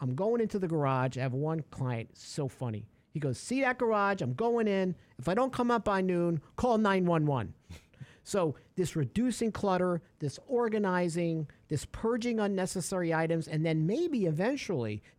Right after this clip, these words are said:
downsizing creates this great satisfaction, Danny. Not hoarding,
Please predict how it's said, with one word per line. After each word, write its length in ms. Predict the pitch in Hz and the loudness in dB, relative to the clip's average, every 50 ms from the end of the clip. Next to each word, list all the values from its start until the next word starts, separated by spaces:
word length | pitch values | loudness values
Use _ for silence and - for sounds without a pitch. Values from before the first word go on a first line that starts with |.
| - | -4
downsizing 920 | - 165 165 190 233 233 220 - - - 127 110 107 107 - - 101 107 104 104 - _ _ _ _ _ _ _ _ _ _ _ _ _ _ _ _ _ _ _ _ _ _ _ _ - | -2 0 2 2 2 2 2 0 -2 -2 -2 -2 -2 -4 -6 -8 -10 -10 -12 -14 -16 _ _ _ _ _ _ _ _ _ _ _ _ _ _ _ _ _ _ _ _ _ _ _ _ -10
creates 380 | - - 196 220 254 - - - | -4 0 0 2 2 0 -2 -4
this 180 | - 165 - - | -4 -4 -4 -4
great 460 | - 123 110 110 123 214 269 247 - | -6 -6 -4 -2 0 0 0 0 0
satisfaction, 720 | - - 175 151 139 120 - - 135 107 98 - - 101 95 | 0 0 0 0 0 -2 -2 -2 -4 -4 -4 -6 -8 -10 -8
Danny. 320 | 107 107 98 101 107 104 _ _ _ _ _ _ _ _ _ _ _ _ _ _ _ _ _ _ _ _ _ _ _ _ _ _ _ _ _ _ _ _ _ _ _ _ _ _ _ _ - | -8 -8 -8 -8 -10 -12 _ _ _ _ _ _ _ _ _ _ _ _ _ _ _ _ _ _ _ _ _ _ _ _ _ _ _ _ _ _ _ _ _ _ _ _ _ _ _ _ 0
Not 180 | 160 170 170 139 | 0 2 2 2
hoarding, 360 | 120 156 147 123 113 98 | 2 0 0 0 -2 -4